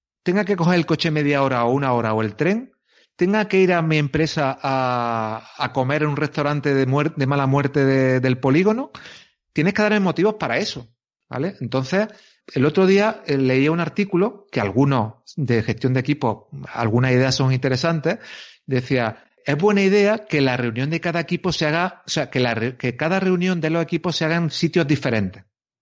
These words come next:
para que la gente no se acostumbre a esa inercia que supone sentarse en el mismo sillón", que es que hay gente que se sienta hasta en el mismo sillón, ah, en las reuniones de, de equipo, ¿no? Entonces,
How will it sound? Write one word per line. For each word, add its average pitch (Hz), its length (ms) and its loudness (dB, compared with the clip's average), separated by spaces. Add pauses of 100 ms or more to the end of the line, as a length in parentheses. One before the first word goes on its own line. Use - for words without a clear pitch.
(120)
para 165 220 0
que 165 100 0
la 147 100 2
gente 165 440 -2 (320)
no 147 180 0
se 170 120 -2
acostumbre 165 720 0 (180)
a 131 120 0
esa 165 180 0
inercia 165 420 0
que 147 80 0
supone 143 320 0
sentarse 143 540 -2
en 139 60 -4
el 139 60 -4
mismo 143 240 -2
sillón", 175 360 2
que - 100 -2
es 107 40 -12
que - 120 -4
hay 104 60 -2
gente 110 240 -2
que 139 80 2
se 123 100 -2
sienta 107 280 0
hasta 131 140 -2
en 113 60 2
el 104 60 0
mismo 104 220 0
sillón, 101 580 0
ah, 110 260 -6
en 110 80 -2
las 101 120 -2
reuniones 104 440 0
de, 104 160 2
de 101 100 0
equipo, 113 360 0
¿no? 123 100 -2 (640)
Entonces, 170 360 -2